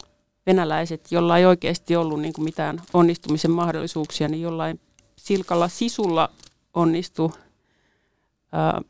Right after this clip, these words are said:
lyömään saksalaiset, ja siitä eteenpäin sota käytyi niin kuin, niin kuin neuvostojoukkoja ja sit liittoutuneiden voitoksi.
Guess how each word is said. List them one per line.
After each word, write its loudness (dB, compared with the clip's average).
lyömään 0
saksalaiset, -2
ja 0
siitä 0
eteenpäin -2
sota -6
käytyi -4
niin -2
kuin, -2
niin -6
kuin 0
neuvostojoukkoja -2
ja -2
sit -4
liittoutuneiden -4
voitoksi. -4